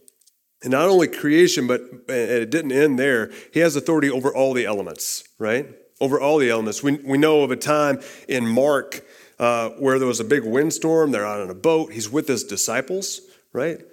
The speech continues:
And the wind's about to overtake the boat. And they wake him up and they say, "Do you not care that we perish?" And he turns and he says, "Peace, be still." And the storm stopped.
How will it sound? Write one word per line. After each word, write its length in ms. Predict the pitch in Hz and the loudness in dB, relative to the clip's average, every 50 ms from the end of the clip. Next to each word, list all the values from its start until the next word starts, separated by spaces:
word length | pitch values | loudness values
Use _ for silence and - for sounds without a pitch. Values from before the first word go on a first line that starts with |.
| _ _ _ _ _ - | _ _ _ _ _ -2
And 160 | 113 113 113 | 0 0 2
the 40 | 113 | 2
wind's 240 | 127 165 180 151 131 | 2 2 0 0 0
about 240 | 113 131 123 117 - | -2 -2 -4 -4 -4
to 160 | 131 - - | -8 -4 0
overtake 880 | 139 147 147 156 139 - - - 131 139 180 214 - - - - - | 0 0 2 0 -2 -2 -2 -2 0 0 0 -2 -4 -10 -14 -12 -4
the 100 | 123 123 | -2 -2
boat. 480 | 110 - 123 127 185 226 214 - - - - - _ _ _ _ _ _ _ _ _ _ _ _ _ | 0 2 2 2 2 -2 -4 -8 -14 -16 -18 -20 _ _ _ _ _ _ _ _ _ _ _ _ _
And 140 | 123 131 143 | 0 0 2
they 80 | 139 | 0
wake 300 | 143 147 170 175 165 - | 0 0 0 0 0 0
him 120 | 170 156 180 | 0 0 2
up 200 | 185 170 - 151 | 0 0 0 0
and 100 | 143 143 | 2 2
they 80 | 143 | 2
say, 460 | 139 - 156 147 131 123 117 107 - - - - - _ _ _ _ - | 2 2 2 2 2 2 0 -2 -6 -10 -18 -20 -20 _ _ _ _ -2
"Do 100 | - 147 | 2 4
you 60 | 180 | 4
not 200 | 196 180 156 - | 4 2 2 -2
care 300 | - - 156 165 208 208 | 0 2 6 6 8 6
that 120 | 196 143 | 6 4
we 100 | 143 139 | 0 -2
perish?" 640 | 131 - - 143 156 190 233 247 226 - - - - - _ _ _ _ _ _ _ _ _ _ _ _ _ | -4 0 0 2 2 2 2 2 2 0 0 -2 -6 -12 _ _ _ _ _ _ _ _ _ _ _ _ _
And 80 | 110 117 | -4 -4
he 80 | 120 | -2
turns 340 | 117 - 147 143 139 123 - | 0 0 2 2 2 0 0
and 80 | 120 113 | -2 -2
he 80 | 113 | -2
says, 460 | 110 113 - 120 110 104 101 95 - - | 0 0 -2 -2 0 -2 -2 -4 -6 -8
"Peace, 600 | - - - 117 95 87 - - - - - - _ _ _ _ _ _ _ _ | -8 -10 -10 -10 -8 -6 -6 -6 -6 -6 -8 -12 _ _ _ _ _ _ _ _
be 120 | 107 104 | -6 -4
still." 420 | - - - 92 85 82 78 - - - _ _ _ _ _ _ _ _ _ _ _ _ _ _ _ _ _ _ _ _ _ _ _ _ _ _ _ _ _ _ _ _ _ _ _ _ _ _ | -4 -6 -6 -6 -10 -10 -10 -14 -20 -20 _ _ _ _ _ _ _ _ _ _ _ _ _ _ _ _ _ _ _ _ _ _ _ _ _ _ _ _ _ _ _ _ _ _ _ _ _ _
And 100 | - 107 | -6 -4
the 60 | 104 | -4
storm 300 | 98 - 110 95 87 - | -4 -6 -6 -8 -8 -8
stopped. 420 | - - 64 57 - - _ - | -12 -14 -14 -16 -18 -20 _ -20